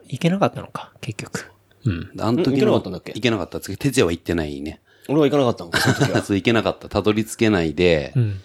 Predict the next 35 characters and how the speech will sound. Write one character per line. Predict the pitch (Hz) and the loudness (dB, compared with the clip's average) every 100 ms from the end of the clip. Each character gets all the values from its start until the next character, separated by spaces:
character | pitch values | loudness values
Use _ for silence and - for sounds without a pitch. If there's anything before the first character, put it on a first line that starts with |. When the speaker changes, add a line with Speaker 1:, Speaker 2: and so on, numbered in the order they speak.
| - | -8
Speaker 2:
下 | - - 110 | -4 0 2
の | 120 120 110 - | 4 2 0 -2
ス | - | -8
キ | - 104 | 0 2
ー | |
場 | 95 | 2
の | 98 | 2
ゲ | 92 | 2
レ | 95 | 2
ン | 95 | 2
デ | 92 | 2
の | 90 | 2
真 | 87 | 2
ん | 90 | 2
中 | 90 | 2
に | 104 | 2
あ | 107 | 2
る | 90 | 2
温 | 87 | 0
泉 | 80 80 | 0 0
に | 78 | 0
入 | 80 | -2
っ | |
て | - | -2
帰 | - | -8
っ | 76 | -8
て | - | -8
き | - | -14
た。 | - _ - | -16 _ 2
Speaker 1:
う | 131 | 2
ん、 | |
う | 110 92 123 | 2 0 -4
ん、 | 104 92 | -4 -4
う | 117 | -4
ん。 | 95 98 | -4 -6